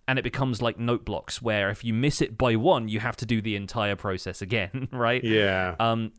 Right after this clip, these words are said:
Speaker 1: so that aspect is, is tricky, but there isn't really a way around that beyond just giving the thing a G U I, which I think is a lot of people's complaint about chisel bookshelves right now, and one of the things the team seems most resistant to doing.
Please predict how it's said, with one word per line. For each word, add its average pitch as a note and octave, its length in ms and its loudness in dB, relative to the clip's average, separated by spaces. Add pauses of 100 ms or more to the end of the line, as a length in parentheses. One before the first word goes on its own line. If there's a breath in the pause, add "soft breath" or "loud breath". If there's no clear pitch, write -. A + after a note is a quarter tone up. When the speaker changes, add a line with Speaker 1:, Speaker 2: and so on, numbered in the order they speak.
(100)
Speaker 1:
so - 220 2
that C#3+ 240 2
aspect - 440 -2
is, A2+ 300 -6
is C#3 180 -4
tricky, D3+ 460 -6
but G#2+ 340 -6 (640)
there C#3 160 4
isn't E3 160 0
really D#3+ 140 2
a C#3+ 60 2
way C3+ 140 4
around B2 360 2
that A2 180 2
beyond A2 360 -2 (360 loud breath)
just - 320 -4
giving C3 300 2
the A#2 80 2
thing A2+ 240 0
a G#2+ 60 0
G A2+ 120 -4
U G2 220 2
I, G#2+ 220 6
which G2+ 160 -4
I A2+ 40 -2
think A2+ 160 -4
is F#2+ 120 -6
a G2 40 -2
lot F#2+ 160 0
of F#2+ 60 -6
people's G2 360 -4
complaint G2 380 -4
about F2+ 200 -4
chisel F#2 240 -6
bookshelves F2+ 480 -6
right F2+ 180 -2
now, G2 240 0
and G2+ 340 -4 (260 loud breath)
one C3 180 2
of C#3+ 80 0
the B2 100 -2
things A2+ 260 -2
the - 80 -8
team A2 240 -4
seems G2+ 320 -4
most G#2+ 320 0
resistant G#2+ 520 -6
to - 100 -16
doing. F#2+ 480 0